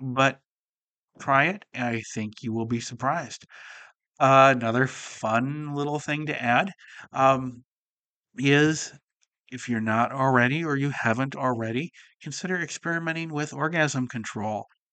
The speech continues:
Um, it can be a fun way to tease, arouse, and kind of get your partner into, you know, eagerly anticipating what's coming next. Um,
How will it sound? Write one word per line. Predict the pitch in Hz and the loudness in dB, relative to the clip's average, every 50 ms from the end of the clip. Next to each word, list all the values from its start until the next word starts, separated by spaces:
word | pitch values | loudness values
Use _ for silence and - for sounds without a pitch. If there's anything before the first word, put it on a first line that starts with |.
| _ _ _ | _ _ _
Um, | - 120 120 117 117 117 117 117 123 - | 0 2 4 6 6 4 2 0 -6 -6
it | 123 127 117 - - | -8 -8 -8 -8 -8
can | - 127 127 | -6 -4 -2
be | 127 127 127 | 0 0 0
a | 123 123 | 0 -2
fun | - - - 120 117 120 120 127 123 | -4 -6 -4 -2 0 2 2 2 2
way | 117 120 120 120 120 123 123 123 - - | 4 4 4 4 4 4 2 0 -2 -2
to | 131 127 127 131 131 127 127 127 - _ _ _ _ _ _ _ _ _ _ _ _ _ | 0 2 2 2 0 0 -2 -4 -8 _ _ _ _ _ _ _ _ _ _ _ _ _
tease, | - - 139 135 131 131 135 135 135 127 | -10 -6 -4 -2 -2 0 -2 -2 -4 -6
arouse, | - 120 110 107 110 117 113 110 110 110 113 113 117 113 113 - - - _ _ _ 113 | -8 -10 -8 -6 -4 -4 -4 -4 -4 -2 -2 -2 -2 -2 -4 -8 -12 -18 _ _ _ -8
and | 127 120 117 120 120 120 113 110 - _ _ _ _ _ _ - - - | -6 -6 -4 -4 -4 -6 -6 -10 -14 _ _ _ _ _ _ -20 -18 -12
kind | - 113 117 | -8 -6 -6
of | 117 113 107 - - _ _ _ _ _ _ _ _ _ _ _ _ _ _ _ 135 117 | -6 -6 -10 -16 -20 _ _ _ _ _ _ _ _ _ _ _ _ _ _ _ -14 -8
get | 107 120 117 - - - | -6 -6 -6 -6 -6 -6
your | 127 117 113 | -4 -4 -4
partner | 113 113 - - 117 120 117 120 120 120 120 117 117 113 _ _ _ _ _ _ _ _ _ _ _ _ _ _ _ _ _ _ _ _ _ | -6 -6 -8 -8 -8 -6 -6 -6 -4 -4 -4 -6 -8 -10 _ _ _ _ _ _ _ _ _ _ _ _ _ _ _ _ _ _ _ _ _
into, | 120 113 - - 127 123 117 | -12 -12 -10 -8 -10 -10 -8
you | - 127 123 | -6 -6 -6
know, | 113 113 113 113 _ _ _ _ _ _ _ _ _ | -6 -8 -10 -14 _ _ _ _ _ _ _ _ _
eagerly | 123 139 135 135 131 127 123 123 120 117 120 120 120 - | -6 -4 -2 0 0 0 2 0 0 0 -2 -4 -6 -8
anticipating | - 120 110 - - 131 123 - 120 - - - 113 110 110 107 107 107 | -10 -10 -10 -8 -10 -12 -10 -10 -10 -12 -8 -8 -6 -4 -4 -4 -4 -4
what's | 110 110 110 - | -6 -6 -6 -8
coming | - - - - 123 123 120 113 113 117 | -10 -10 -6 -2 0 0 0 0 0 0
next. | 120 120 113 - - - - - - - _ - _ _ _ _ _ _ _ _ _ _ | 0 0 0 0 -4 -6 -10 -12 -14 -16 _ -20 _ _ _ _ _ _ _ _ _ _
Um, | - 123 123 123 123 120 120 113 117 - | 4 6 8 8 6 4 2 -4 -10 -14